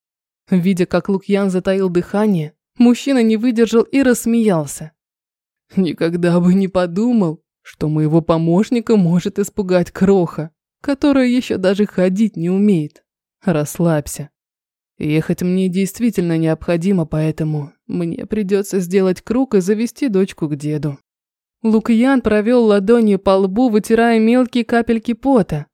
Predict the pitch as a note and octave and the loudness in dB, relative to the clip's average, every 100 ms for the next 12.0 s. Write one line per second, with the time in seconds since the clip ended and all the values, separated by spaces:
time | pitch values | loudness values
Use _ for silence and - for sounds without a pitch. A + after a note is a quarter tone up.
0 | _ _ - C4+ A#3+ B3 C4+ C#4 G#3 G3 | _ _ -4 -2 0 2 2 2 0 0
1 | A3+ A3+ - F#3+ F#3 F3+ F#3 F3 - A3 | 0 0 0 0 -2 0 0 0 -2 -4
2 | B3 - A#3 F#3+ F3 - F#3+ F#3+ G3+ F#3+ | -2 -6 -6 -4 -4 -2 -4 -2 -2 -2
3 | G#3+ A3 A3+ E3 - _ _ _ _ _ | -4 -2 -2 -4 -8 _ _ _ _ _
4 | _ - B3 A3 G3+ G3 A#3+ D4+ A3 D#3+ | _ 0 2 2 2 4 6 6 6 2
5 | D3 _ F3 D#3+ D#3+ E3 - F3+ F3 E3+ | -4 _ -4 -2 0 -2 -2 0 0 2
6 | F3 - C4+ C#4+ D#4+ G#3 - - _ _ | 0 4 4 6 4 4 0 -14 _ _
7 | _ - G#3 G3+ G3 A#3 A#3 G#3+ B3+ A#3+ | _ -4 0 2 2 2 2 2 0 0
8 | G3+ F#3+ F#3 A3 A3 - E3 D3+ C#3+ C#3+ | 0 -2 0 2 2 0 -6 -4 -6 -8
9 | - E3 D3 D#3+ E3 - _ _ F#3 D#3 | -8 -8 -2 -2 -2 -4 _ _ 0 2
10 | D#3+ E3 F#3 F3 E3+ E3+ F3 F#3 F#3+ E3+ | 0 0 0 0 0 0 0 0 0 0
11 | F3 F#3 F#3 F3+ F#3 G#3 G#3+ G3 - D3+ | -2 -2 -2 -4 -4 0 0 0 -2 -12